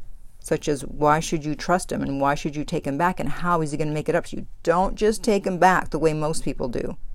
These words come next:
He needs to pay a price for his behavior. He needs to know that you're not gonna be a doormat. And that would be the beginning of changing and turn, turning this around.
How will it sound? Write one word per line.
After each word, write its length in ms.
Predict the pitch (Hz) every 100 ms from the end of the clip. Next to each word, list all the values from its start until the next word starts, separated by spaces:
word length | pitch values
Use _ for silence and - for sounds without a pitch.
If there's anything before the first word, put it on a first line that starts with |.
| - - - - -
He 160 | 190
needs 180 | 190 202
to 100 | -
pay 200 | - 175
a 60 | 139
price 440 | - 156 135 -
for 200 | - -
his 240 | 139 143 123
behavior. 640 | 139 151 143 139 - - - - - -
He 180 | 156 165
needs 300 | 156 165 -
to 100 | 151
know 240 | 156 147
that 160 | 139 143
you're 120 | 151
not 180 | 151 151
gonna 140 | 147
be 120 | 135 131
a 40 |
doormat. 680 | 120 139 131 127 - - - - - - - - - -
And 180 | 151 147
that 100 | 151
would 100 | 147
be 300 | 139 135 - - - - - - - - - - - -
the 80 |
beginning 520 | 127 151 160 151 135 135
of 340 | 131 135 - - - - - -
changing 580 | - 147 143 139 135 127
and 140 | 135
turn, 360 | - 143 135 -
turning 280 | - 151 139
this 160 | 131 147
around. 340 | 135 - -